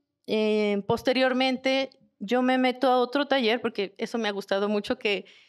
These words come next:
me gusta estar constantemente aprendiendo en otros lugares, en otras experiencias, escuchar a la gente. Mm, no sé, no solamente como la cuestión plástica,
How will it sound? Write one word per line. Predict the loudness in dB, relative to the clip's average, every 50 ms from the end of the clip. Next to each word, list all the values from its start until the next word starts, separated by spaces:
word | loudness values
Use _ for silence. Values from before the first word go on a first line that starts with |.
| _ _ _
me | _ -4 -2
gusta | -2 -2 -4 -2 0 0 2 2 0 -4 -8 -18 _ _ _ _ _ _ _ _ _ _ _
estar | -10 -4 -4 -4 -2
constantemente | 0 -2 0 0 -2 -2 0 0 0 0 0 0 -2
aprendiendo | 0 0 -2 0 0 0 0 0 0 0
en | 0 -2
otros | -2 -4 -4 -6 -4
lugares, | -4 0 0 2 2 2 0 -4 -4 -6 -12 _ _ _ _ _ _
en | _ -4 -4
otras | -2 -4 -4 -6
experiencias, | -6 -8 -4 -4 -2 0 2 0 0 0 0 -2 -2 -2 -6
escuchar | -10 -10 -8 -4 -2 0
a | 0 2
la | 0 -2
gente. | 0 0 -2 0 0 -2 -2 -2 -2 -2 -6 _ _ _ _ _ _ _ _ -12
Mm, | -10 -8 -6 -6 -6 -6 -4
no | -4 -4 -6
sé, | -2 -2 -2 0 0
no | 0 -2 0
solamente | 0 0 0 0 0 0 -2 -4 -2 -2 -2 -2 -2
como | -2 -2 -2 0 0 0 0 -2 -2
la | -4 -4 -6
cuestión | -4 -4 -6 -6 -4 -6 -6 -6 -6
plástica, | -6 -4 -2 -2 -2 -2 -4 -10 -8 -6 -4 -6 -6 -6